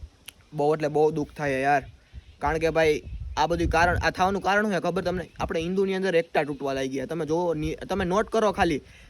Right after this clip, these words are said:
કે ભાઈ, ઓલા છોકરો ભણવા જાય ને, તો એ છે ને મુસ્લિમ છો-, મુસ્લિમ લોકોના છોકરાઓની સ્કૂલ અલગ હોય અને હિન્દુ લોકોના સ્કૂલ, છોકરાઓની સ્કૂલ અલગ હોય. તો મતલબ, નાના છોકરાને તો મનમાં બેસી ગયું કે ભાઈ, આપણે આ લોકોથી અલગ રહેવાનું હોય. ઈ મેઇન કારણ છે. આપણે નાનપણથી જ ભાઈ બેહાડી દીધું કે ભાઈ, આપણે આ લોકોથી અલગ રહેવાનું હોય. ત્યાંથી જ આપણી એકતા તૂટી ગઈ.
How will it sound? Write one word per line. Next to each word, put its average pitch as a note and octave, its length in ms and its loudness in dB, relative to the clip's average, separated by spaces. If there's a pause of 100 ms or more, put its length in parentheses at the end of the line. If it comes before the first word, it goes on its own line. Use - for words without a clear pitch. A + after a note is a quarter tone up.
(120)
કે - 80 -10
ભાઈ, F3+ 100 0
ઓલા G3 200 0
છોકરો G3+ 360 -2
ભણવા F#3 260 0
જાય G#3+ 160 0
ને, F3 100 0
તો E3+ 100 -4
એ E3 100 -2
છે F#3+ 60 -6
ને F3+ 80 -4
મુસ્લિમ E3+ 420 -4
છો-, E3 280 0
મુસ્લિમ F3+ 400 -4
લોકોના F3 340 -4
છોકરાઓની F#3 400 -6
સ્કૂલ F3+ 280 -4
અલગ F3+ 180 -2
હોય F#3 200 -4 (280)
અને D#3 120 -6
હિન્દુ E3+ 240 -2
લોકોના F3 340 0
સ્કૂલ, D#3 320 -4
છોકરાઓની D#3+ 380 -2
સ્કૂલ D3 260 -4
અલગ C#3+ 160 -2
હોય. C#3 140 -2
તો D3 100 -4
મતલબ, E3 260 -4
નાના E3 220 -2
છોકરાને F3 380 -4
તો E3 100 0
મનમાં F3+ 260 -2
બેસી G3 200 0
ગયું E3+ 180 -2
કે E3+ 80 0
ભાઈ, D#3 120 0
આપણે E3 220 -2
આ E3 40 -2
લોકોથી E3 320 -2
અલગ D#3 260 0
રહેવાનું C3+ 360 -4
હોય. C3+ 100 -14 (360)
ઈ - 120 4
મેઇન F3 240 2
કારણ F3 260 2
છે. E3 60 -2
આપણે D3 280 -4 (500)
નાનપણથી G3+ 560 2
જ F#3+ 40 -2
ભાઈ G#3+ 120 2
બેહાડી G#3+ 280 2
દીધું F#3 200 -2
કે F3 60 0
ભાઈ, D#3+ 140 2
આપણે F3 160 -2
આ F3 60 2
લોકોથી F3 320 -2
અલગ E3 240 2
રહેવાનું C#3+ 320 -2
હોય. C3 100 -8
ત્યાંથી E3+ 300 -2
જ - 20 0
આપણી F3 180 -2
એકતા E3 260 -4
તૂટી D#3+ 260 -4
ગઈ. E3 160 -4